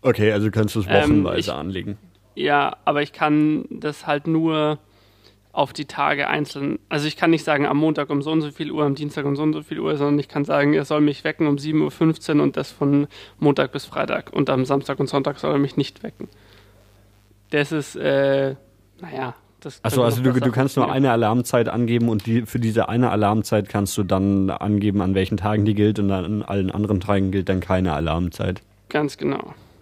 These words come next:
Speaker 2: Aber das ist eigentlich nur eine Software-Sache. Ähm, naja, es bräuchte wahrscheinlich noch einen Speicher, ein bisschen mehr dafür. Aber trotzdem, das sollte wahrscheinlich mit der nächsten Version, die wir demnächst rauskommt,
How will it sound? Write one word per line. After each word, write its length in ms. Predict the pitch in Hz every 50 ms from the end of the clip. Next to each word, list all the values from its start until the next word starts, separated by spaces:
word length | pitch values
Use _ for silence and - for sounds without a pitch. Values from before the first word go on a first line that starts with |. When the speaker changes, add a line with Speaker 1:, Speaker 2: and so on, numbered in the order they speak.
| - -
Speaker 2:
Aber 200 | - 131 143 151
das 100 | 170 -
ist 60 | -
eigentlich 220 | - 170 185 196
nur 100 | 208 190
eine 100 | 170 160
Software-Sache. 800 | 147 151 165 - - - 151 143 147 151 143 - - 165 175 190 _ - - - - - _ _ _ _ _ _ _ _ _ _ _ _ _ _ _ _ _ _ _ _ -
Ähm, 580 | 156 143 139 135 135 139 139 139 139 139 135 -
naja, 340 | - 151 143 139 147 151 151
es 100 | 143 -
bräuchte 400 | - - 143 139 - 147 143 135
wahrscheinlich 280 | 139 135 - 151 139 -
noch 100 | 143 143
einen 100 | 151 139
Speicher, 360 | - - - 147 143 - 143
ein 80 | 139 139
bisschen 280 | 139 - - 156 143
mehr 140 | 139 143 143
dafür. 320 | 147 143 - - 156 156 156 - - -
Aber 160 | - 139 139
trotzdem, 420 | - 143 135 - - - 139 131 - - - - - - - _
das 200 | - 143 131 -
sollte 320 | - 147 143 147 156 147 143
wahrscheinlich 300 | 147 143 - 160 156 156
mit 120 | 156 143
der 80 | 151 147
nächsten 340 | 156 170 - - - 170 147
Version, 380 | 143 143 139 147 156 151 156
die 140 | 147 151 151
wir 140 | 151 147 147
demnächst 440 | 147 151 147 147 151 147 - - -
rauskommt, 600 | 151 151 147 - - - 156 147 147 147 - -